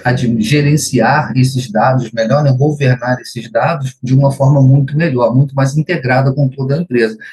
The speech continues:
E a ideia da governança é exatamente essa, de você ter a colaboração de todas as áreas, envolvendo todo mundo, né? Então, a responsa-, consenso de responsabilidade daquele dado, né? Como que aquele dado entra na empresa, quais os caminhos que aquele dado per-,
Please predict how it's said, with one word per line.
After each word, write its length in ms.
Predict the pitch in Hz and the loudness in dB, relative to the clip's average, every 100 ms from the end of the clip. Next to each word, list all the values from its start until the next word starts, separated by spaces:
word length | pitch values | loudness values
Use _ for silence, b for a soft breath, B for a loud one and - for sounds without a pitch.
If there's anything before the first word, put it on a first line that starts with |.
| B | B
E 80 | 269 | 0
a 80 | 214 | 2
ideia 680 | 135 139 190 247 147 110 | 2 2 2 2 2 2
da 160 | 113 127 | 2 2
governança 600 | 135 127 120 131 185 190 | 2 2 2 2 2 0
é 40 | |
exatamente 600 | 185 185 185 190 190 - 285 | 0 0 0 -2 -4 -6 -2
essa, 300 | 156 139 135 | 0 0 0
de 120 | 127 | -2
você 280 | 127 123 - | -2 -4 -4
ter 100 | 131 | -4
a 80 | |
colaboração 600 | 135 151 147 135 127 - 120 | 0 2 2 2 0 -2 -6
de 160 | 127 | -4
todas 320 | - 214 202 | -2 0 2
as 220 | 135 120 123 | 2 0 2
áreas, 480 | 113 113 113 - - b b _ | 2 2 0 -4 -12 b b _
envolvendo 760 | 202 220 220 135 143 196 139 131 | 4 4 4 4 2 2 2 0
todo 240 | 156 143 | 0 0
mundo, 260 | 120 123 120 | 0 0 0
né? 80 | |
Então, 220 | 127 127 127 | 2 2 2
a 20 | |
responsa-, 540 | 143 - 165 143 127 | 2 0 -2 -4 -2
consenso 420 | 151 139 156 170 | 0 0 0 -2
de 100 | 165 151 | 0 2
responsabilidade 840 | 160 - 156 - 165 160 143 143 | 2 0 -4 -2 0 2 2 0
daquele 360 | 151 135 160 165 | -4 -4 -2 0
dado, 260 | 131 117 110 | 2 0 0
né? 140 | 127 - B _ | -2 -2 B _
Como 320 | - 208 208 | 0 4 4
que 60 | 156 | 2
aquele 320 | 151 151 139 | 0 0 0
dado 400 | 123 113 110 110 | 2 2 2 2
entra 400 | 120 165 202 165 | 4 4 2 2
na 100 | 139 | 2
empresa, 720 | 120 - 127 160 170 175 175 - _ - | 2 0 2 4 2 0 -2 -8 _ -2
quais 400 | 147 208 233 208 | 0 2 2 0
os 140 | 180 | 0
caminhos 480 | - 156 147 156 151 | 0 0 2 2 0
que 100 | - | -2
aquele 300 | 131 135 127 | 0 2 2
dado 320 | 110 113 120 | 2 0 0
per-, 260 | - 117 | -6 -8